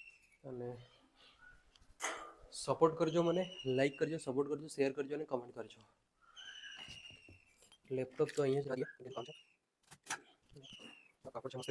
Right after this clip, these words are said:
વાળી નાખીએ. રૂમાલ તો અહીંયા સુકાઈ ગયા. વીડિયો ઉતારવો જોઈએ, નોર્મલ નથી, બ્લોગિંગ કરવું જોઈએ, નોર્મલ નથી.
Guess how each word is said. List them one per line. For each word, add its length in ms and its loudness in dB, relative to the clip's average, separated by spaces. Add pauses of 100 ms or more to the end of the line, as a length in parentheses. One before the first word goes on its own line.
વાળી 180 -2
નાખીએ. 80 -14 (800)
રૂમાલ 180 0
તો 60 -4
અહીંયા 180 -8
સુકાઈ 220 -10
ગયા. 380 -20 (3000)
વીડિયો 200 2
ઉતારવો 140 4
જોઈએ, 120 2
નોર્મલ 160 -4
નથી, 220 -12
બ્લોગિંગ 160 -2
કરવું 80 -4
જોઈએ, 140 -6
નોર્મલ 140 -8
નથી. 160 -8